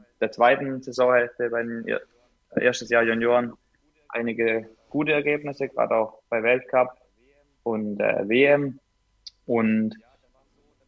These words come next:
ja, dann war's so, dass ich mitbekommen hab, auf der einen Seite, dass bei Bulls, ich hatte damals, äh, einen Vereinskollege, immer noch ein guter Kumpel von mir, äh, Markus Nikolai,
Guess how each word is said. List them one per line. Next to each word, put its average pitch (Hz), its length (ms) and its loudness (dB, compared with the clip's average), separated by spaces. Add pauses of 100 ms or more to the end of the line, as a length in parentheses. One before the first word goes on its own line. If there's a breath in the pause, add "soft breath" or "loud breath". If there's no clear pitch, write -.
(200)
ja, 120 240 6
dann 127 160 0
war's 135 200 0
so, 143 220 -2
dass 135 180 -4
ich 120 100 -16
mitbekommen 143 680 -4
hab, 139 180 -2 (400)
auf 127 160 -8
der 120 80 -4
einen 131 180 -4
Seite, 123 240 -4
dass 120 440 -6
bei 120 100 -6
Bulls, 135 580 -6 (420)
ich - 60 -20
hatte 117 160 -4
damals, 117 460 -4
äh, 127 40 -6
einen 117 260 -8
Vereinskollege, 123 1000 -2
immer 120 160 -6
noch 120 100 -2
ein 117 100 -4
guter 120 220 0
Kumpel 127 320 -2
von 123 180 -4
mir, 120 180 -4 (680)
äh, 120 180 4
Markus 117 420 2
Nikolai, 131 480 6